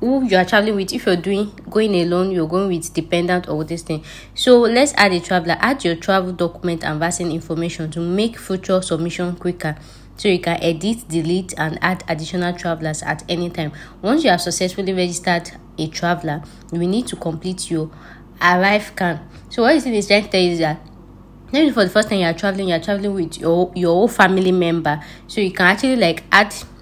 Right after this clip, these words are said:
the whole people you are traveling with at once. Of course, your family member, not only.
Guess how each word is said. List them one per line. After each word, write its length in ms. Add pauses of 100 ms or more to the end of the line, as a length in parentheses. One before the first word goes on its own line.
(340)
the 140
whole 240
people 260
you 100
are 80
traveling 420
with 200
at 260
once. 200
Of 180
course, 260
your 240 (360)
family 280
member, 380
not 240
only. 140